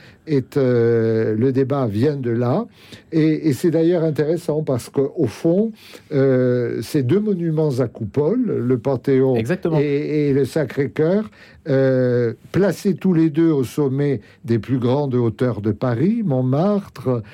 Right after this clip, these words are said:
Speaker 1: euh, la montagne Sainte-Geneviève, euh, bien,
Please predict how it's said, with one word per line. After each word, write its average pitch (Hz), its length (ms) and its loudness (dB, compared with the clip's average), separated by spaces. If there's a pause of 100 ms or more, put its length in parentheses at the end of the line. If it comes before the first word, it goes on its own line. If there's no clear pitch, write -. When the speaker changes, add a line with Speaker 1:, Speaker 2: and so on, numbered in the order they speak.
(220)
Speaker 1:
euh, 120 960 0
la 123 160 0
montagne 131 400 -2
Sainte-Geneviève, 117 1120 0 (400)
euh, 123 420 2
bien, 147 380 0